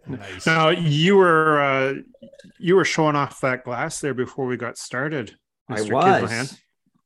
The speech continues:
Speaker 3: Yeah, so you, you got, you, you were able to get a glass at the Guinness factory and get it, get your name etched on the outside of the glass. It took about a half an hour, so you waited around and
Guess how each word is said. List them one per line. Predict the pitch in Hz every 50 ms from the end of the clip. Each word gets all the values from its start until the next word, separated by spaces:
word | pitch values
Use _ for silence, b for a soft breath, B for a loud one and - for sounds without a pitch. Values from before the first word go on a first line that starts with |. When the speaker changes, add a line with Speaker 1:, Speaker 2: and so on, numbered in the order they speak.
| _ _
Speaker 3:
Yeah, | - 127 143 151 135 110
so | - - 135
you, | 127 131 135
you | 139 139 139 113
got, | 147 147 151 165 156 -
you, | - 139 143 139 -
you | 139 143 139
were | 139 143
able | 151 147 151 143
to | 147 139
get | 135 131 127
a | 117
glass | 120 127 131 135 139 143 139 -
at | 117 104
the | - 110
Guinness | 98 127 131 135 123 - -
factory | - 107 107 113 110 - 127 -
and | 117 117
get | 127 127 120
it, | 123 123 - _ _
get | - 131 -
your | 123 127
name | 117 113 135 143 139 123 120 -
etched | 117 123 - - - 110
on | 110 117 117 104 110
the | 107 107 104 101 - _ _ _ _ -
outside | 123 120 - - 117 107 113 107
of | 113 101
the | 110
glass. | 104 110 107 110 110 107 -
It | 104 -
took | - 113 -
about | 113 98 87 98
a | 95
half | 98 107 110 110 - -
an | 101
hour, | 101 98 98 104 98
so | - - 104
you | 98 98 95
waited | 92 98 110 110 104 107 104
around | 104 95 95 98 98 98 101 101
and | 101 95 87